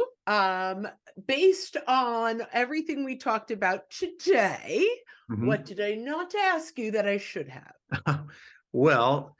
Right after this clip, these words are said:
Speaker 2: uh, I guess selfishly, I, I would say I'd love to kind of share what we're doing at, at Tailwind to,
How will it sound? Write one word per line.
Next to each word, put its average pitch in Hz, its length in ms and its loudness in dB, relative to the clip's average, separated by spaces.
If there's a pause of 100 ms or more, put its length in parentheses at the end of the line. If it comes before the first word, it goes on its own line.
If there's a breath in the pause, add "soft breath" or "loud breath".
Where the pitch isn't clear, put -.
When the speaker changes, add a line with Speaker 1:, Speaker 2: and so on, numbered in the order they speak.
(300 soft breath)
Speaker 2:
uh, 113 380 2 (640)
I 135 100 -2
guess 143 380 0 (300)
selfishly, 123 640 -2
I, 107 80 -2
I 113 260 -4
would 110 160 -4
say 107 300 -4
I'd 107 140 -6
love 117 180 -6
to 107 100 -6
kind 110 220 -4
of 104 60 -6
share 110 320 -2 (320)
what 127 180 2
we're 120 160 2
doing 107 340 0
at, 104 160 0
at 107 160 -4
Tailwind 107 500 -4
to, 98 340 0